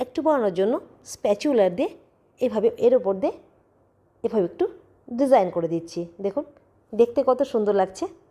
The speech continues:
তো এইভাবে বাকি স্ন্যাক্সগুলোকেও তৈরি করে নেব। প্রথমে হাত দিয়ে গোল করে তারপর এভাবে একটু রোল করে লম্বা করে নিতে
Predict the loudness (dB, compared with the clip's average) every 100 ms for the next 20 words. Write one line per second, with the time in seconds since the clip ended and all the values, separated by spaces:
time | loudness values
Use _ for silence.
0 | _ _ _ _ _ _ _ _ _ 2
1 | 2 4 4 2 -2 -2 -6 -6 -4 -2
2 | -2 0 -2 0 -2 -6 _ _ _ 6
3 | 6 4 -2 -2 -2 -4 -6 -20 _ _
4 | -8 -2 0 2 2 2 2 2 2 2
5 | 2 0 -2 -8 _ -2 0 0 -2 0
6 | -2 -4 -4 -8 -8 _ _ -2 4 4
7 | 4 0 2 2 2 0 2 0 0